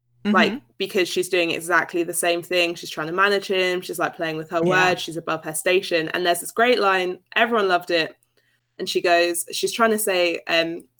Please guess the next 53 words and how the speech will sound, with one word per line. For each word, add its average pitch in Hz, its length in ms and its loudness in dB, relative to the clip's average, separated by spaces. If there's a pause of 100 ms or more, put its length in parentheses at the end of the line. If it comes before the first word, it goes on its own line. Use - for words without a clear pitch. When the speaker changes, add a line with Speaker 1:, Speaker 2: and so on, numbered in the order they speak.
Speaker 1:
he 196 120 -6
goes 240 260 4
over 208 240 6
and 170 160 0
he's 170 160 -8
like, 156 260 -6
"Hey, 180 160 2
Molly, 170 240 -2
you've 160 160 -4
got - 120 -2
to - 40 -6
come. 160 220 -4
My 156 120 -4
wife's 165 300 -2
dying." 147 340 -4
And 175 120 -4
Missus - 240 -8
Gibson's 160 320 -6
like, 151 220 -8
"Well, 208 300 2
we 202 60 2
kind 196 240 -2
of 196 60 -6
said 175 200 -6
we 170 60 -2
were 165 80 -2
going 160 240 -4
to 165 140 -10
a 165 40 -8
party. 160 560 -6
And 156 320 -8
you 165 80 -8
know 160 60 -6
what - 100 -6
they - 60 -2
say: 269 400 -2
an 214 80 -2
engagement's 170 540 -6
an 214 60 -4
engagement." 214 680 -4 (320)
And - 100 -16
he 214 140 2
says, 165 340 -2 (220)
"Did 277 160 2
I 226 160 4
ever 262 240 4
say 247 240 4
an 220 60 2
engagement 220 560 0
was 190 140 -4
an 175 140 -10
elephant, 262 440 2
madam?" 254 480 0